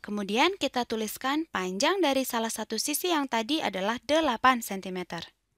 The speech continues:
Lalu sekarang kita bagi. Delapan ratus dibagi delapan adalah seratus. Berarti panjang dari sisi yang di sini adalah seratus, kemudian lima puluh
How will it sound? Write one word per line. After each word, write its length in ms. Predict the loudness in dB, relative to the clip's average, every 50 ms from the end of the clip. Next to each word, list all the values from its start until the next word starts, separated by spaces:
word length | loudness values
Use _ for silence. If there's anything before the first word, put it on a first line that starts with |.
| _ _ _ _ _ _ _ _ -8 -4
Lalu 320 | -2 0 2 2 2 2
sekarang 480 | 2 -2 -2 -2 0 2 2 2 2 0
kita 400 | 0 -2 -2 2 4 4 4 4
bagi. 480 | 2 -2 -2 -4 -4 -6 -6 -6 -8 _ _ _ _ _ _ _ _ _ _ _ _ -20 -20 _ -20 -20 -20 -20 -20 -20 _ _
Delapan 400 | -4 -4 -2 -2 -2 -4 -2 -2
ratus 480 | -2 -2 -2 -2 -4 -2 -2 -2 -4
dibagi 400 | -4 -4 -2 -4 -2 -2 -2 -2
delapan 400 | -2 -2 -4 -4 0 0 2 2 0 -2 -8
adalah 400 | -10 -10 -10 -8 -4 -4 -2 -4 -4 -6
seratus. 1040 | -12 -12 -4 0 0 2 2 2 0 0 -2 -2 -2 -2 -2 -2 -2 -4 -6 -8 -10 _ _ _ _ _ _ _ -20 -20 _ -20 -20 _ _
Berarti 580 | -10 -8 -6 -6 -6 -6 -4 -2 0 0 0 0 -2
panjang 500 | -2 -4 -2 -2 -2 -2 0 0 0 2 2
dari 160 | 2 2 2
sisi 400 | 0 -2 -2 -4 -2 -2 -2 -2
yang 80 | -2 -4
di 100 | -6 -6
sini 540 | -6 -4 -2 0 0 0 -2 -2 -2 -4 -4
adalah 320 | -4 -4 -4 -4 -4 -6
seratus, 960 | -6 -6 -4 -2 -2 -2 -4 -6 -8 -10 -8 -6 -4 -4 -4 -4 -6 -8 -10 _ _ _ _ _ _ _ -20 -20 -20 -20 _ _ _ _ _
kemudian 760 | 0 2 4 4 4 4 2 -2 -4 -4 -6 -6 -6 -6 -4 -2
lima 240 | 2 4 4 4 4 2
puluh 300 | 0 -2 -2 -2 -2